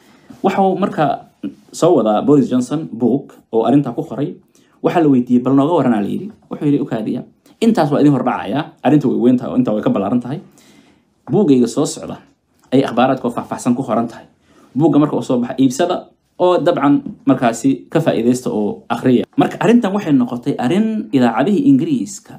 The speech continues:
iyo waddanka Ingiriiska saa loo falanqeynayo, la yaaban yahay, la leeyahay, "Yaa." Marka dadka falanqeynayo oo arrintaa ka hadlay,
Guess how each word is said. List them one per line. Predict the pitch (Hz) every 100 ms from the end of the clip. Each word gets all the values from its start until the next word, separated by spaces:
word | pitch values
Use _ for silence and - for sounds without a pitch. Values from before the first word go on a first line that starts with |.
| _ 127
iyo | 120 120
waddanka | 135 - 151 135
Ingiriiska | 127 127 139 107 - 113
saa | 127 117
loo | 127
falanqeynayo, | 131 110 90 104 120 104
la | 104 120
yaaban | 123 113 110 131
yahay, | 113
la | 117
leeyahay, | 135 113 110
"Yaa." | 170 160 - _ _ _ _ _ _ _ -
Marka | 226 190
dadka | - -
falanqeynayo | 113 110 120 90 76 - _ _ _ _ 117
oo | 127 135 131 139
arrintaa | 170 135 -
ka |
hadlay, | 117 82 80 -